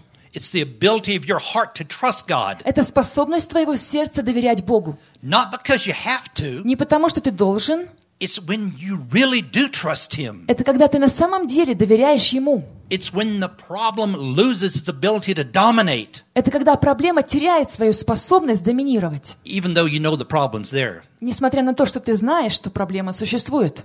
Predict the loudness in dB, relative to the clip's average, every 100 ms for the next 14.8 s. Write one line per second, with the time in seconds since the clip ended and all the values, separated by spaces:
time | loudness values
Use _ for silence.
0 | _ -4 0 2 0 -2 -2 0 0 -2
1 | -4 -6 -8 -6 -6 -6 -8 -8 -8 -6
2 | -2 0 -2 -2 2 2 2 0 0 0
3 | 0 0 -2 -2 -2 -4 -10 -20 -12 -6
4 | -2 -2 -2 -6 -8 -8 -8 -10 -12 -14
5 | -6 -2 0 -2 -2 -4 -2 0 0 -2
6 | -2 -6 -6 -8 -8 -12 -12 -10 -8 -8
7 | -8 -10 -14 -12 -6 -4 -2 -4 -4 -2
8 | -2 -2 -2 -4 -6 -12 -16 _ _ -14
9 | -10 -10 -8 -8 -8 -10 -10 -10 -10 -10
10 | -12 -12 -14 -10 -10 -10 -10 -10 -10 -10
11 | -10 -8 -2 0 0 0 -2 2 2 2
12 | 0 0 0 0 -2 -4 0 0 0 -2
13 | -2 -2 -4 -6 -10 -20 -18 -12 -8 -6
14 | -6 -4 -4 -4 -10 -8 -8